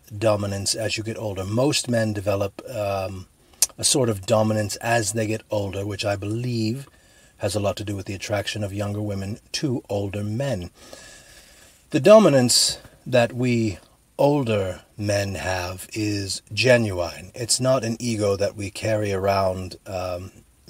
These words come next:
wrapped in bubble wrap that gets shattered very easily. Our dominance comes from life experience,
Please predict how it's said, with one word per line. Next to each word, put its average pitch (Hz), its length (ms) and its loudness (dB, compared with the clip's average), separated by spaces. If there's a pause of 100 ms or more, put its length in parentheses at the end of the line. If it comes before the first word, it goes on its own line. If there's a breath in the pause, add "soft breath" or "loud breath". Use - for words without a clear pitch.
(340)
wrapped 117 320 -4
in 110 160 -2
bubble 110 300 4
wrap 95 300 0
that 101 160 -4
gets 95 180 -4
shattered 104 460 0
very 98 200 -2
easily. 101 420 -4
Our 98 200 -4
dominance 101 460 -2
comes 117 260 -2
from 107 200 -2
life 101 240 -4
experience, 139 600 -4